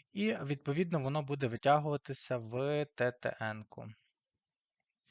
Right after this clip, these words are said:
Наприклад, Михайлюк Сергій,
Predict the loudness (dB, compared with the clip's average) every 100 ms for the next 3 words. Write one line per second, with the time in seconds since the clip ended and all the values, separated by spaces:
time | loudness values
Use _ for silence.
0 | _ _ _ _ _ _ _ _ _ _
1 | _ -8 -6 -4 -4 -2 -4 -4 2 2
2 | 2 -2 -2 2 4 2